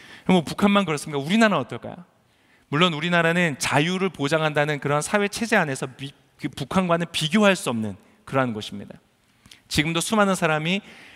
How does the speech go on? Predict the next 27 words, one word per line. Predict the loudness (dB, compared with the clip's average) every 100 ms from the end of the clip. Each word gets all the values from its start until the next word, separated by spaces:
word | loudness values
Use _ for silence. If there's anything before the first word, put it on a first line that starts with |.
| -8
우리 | -2 0
대한민국으로 | 2 2 2 0 -8 -8 -4
오고 | -2 -2 -4
싶어 | -6 -8 -8
하죠. | -8 -14 _ _ _ _ _ _ _ _ _ _ _ _ _ _ -20 -20 -20 _ -6
북한으로 | 0 2 2 0
가고 | -2 -4
싶어 | -6
하는 | -6
사람은 | -6 -8 -8
없습니다. | -12 -14 -18 -16
우리나라는 | -6 0 2 4 2 -2 -4
탁월한, | -6 0 2 4 4 0 -8 -18 -20 -20 -20 -4 -2
정말 | 0 4 4 4
여러분, | 0 -2 -2 -4 -12 -20 -20 _ _ _
아주 | -4 0 2 0
탁월한 | 0 0 2 4 2 0
우리의 | -4 -4 0 0
믿음의 | 0 0 4 4
선진들과 | 2 -2 -2 -2 -2 0 0 0
많은 | 0 0 0 -2 -6
우리의 | -8 -2 0 0 -2
선배들이 | 0 2 2 0 -2 -6 -8 -12 _ _ -6
이러한 | 2 2 0
사회를 | -2 0 0 0 0
일구어 | 0 0 0
놓았습니다. | 0 -2 -4 -8 -12